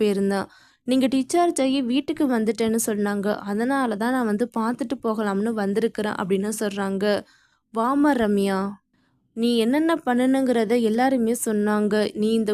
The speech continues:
குடும்பத்துக்குள்ள தீபாவுடைய ஃப்ரெண்டா தான் வந்த, இப்ப இந்த குடும்பத்துக்குள்ளேயே ஒருத்தியா மாறிட்ட,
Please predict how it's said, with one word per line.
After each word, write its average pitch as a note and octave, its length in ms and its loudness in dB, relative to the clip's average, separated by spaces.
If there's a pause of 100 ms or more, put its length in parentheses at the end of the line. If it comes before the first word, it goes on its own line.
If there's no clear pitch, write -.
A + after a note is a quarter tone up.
குடும்பத்துக்குள்ள C4 640 0 (140)
தீபாவுடைய A#3+ 500 2
ஃப்ரெண்டா G#3+ 420 -2
தான் C#4 200 0
வந்த, G#3 300 -2 (500)
இப்ப A#3 180 0
இந்த A3 240 2
குடும்பத்துக்குள்ளேயே C#4 720 2
ஒருத்தியா A3+ 420 0 (120)
மாறிட்ட, G#3 380 0